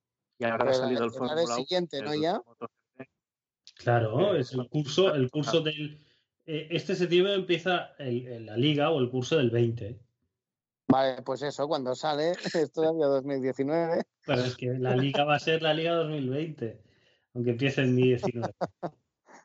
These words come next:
Speaker 3: No, no, van, van bien, van bien. Bueno, yo supongo que el, el, el juego este de las Olimpiadas,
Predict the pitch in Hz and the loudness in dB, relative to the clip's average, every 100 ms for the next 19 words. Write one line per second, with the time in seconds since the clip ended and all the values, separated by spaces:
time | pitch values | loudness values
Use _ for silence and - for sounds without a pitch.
0 | _ - - _ 123 - 143 147 139 123 | _ -18 -18 _ -16 -6 0 2 2 0
1 | 143 139 151 156 147 127 127 143 117 110 | -2 -4 -2 0 2 2 2 0 -2 -8
2 | - - - - _ _ _ - - - | -16 -20 -20 -20 _ _ _ -20 -20 -20
3 | - - 202 139 139 131 175 160 160 160 | -12 0 2 4 2 0 -4 2 2 2
4 | 147 127 123 110 107 110 110 110 107 104 | 2 2 0 -6 -10 -10 -10 -10 -8 -8
5 | 104 95 107 110 104 127 113 117 120 113 | -10 -8 -6 -4 0 2 4 4 4 4
6 | 113 113 117 - - | 2 -2 -2 -6 -18